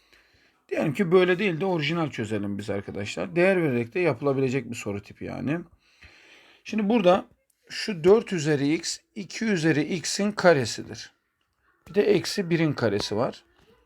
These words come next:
Bunu f iki üzeri x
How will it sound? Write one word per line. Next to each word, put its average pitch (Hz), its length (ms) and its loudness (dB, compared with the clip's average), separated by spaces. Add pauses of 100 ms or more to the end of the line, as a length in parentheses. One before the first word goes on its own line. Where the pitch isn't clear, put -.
(480)
Bunu 196 380 2 (1500)
f 208 260 4 (840)
iki - 300 -8
üzeri 151 360 2
x 117 200 -4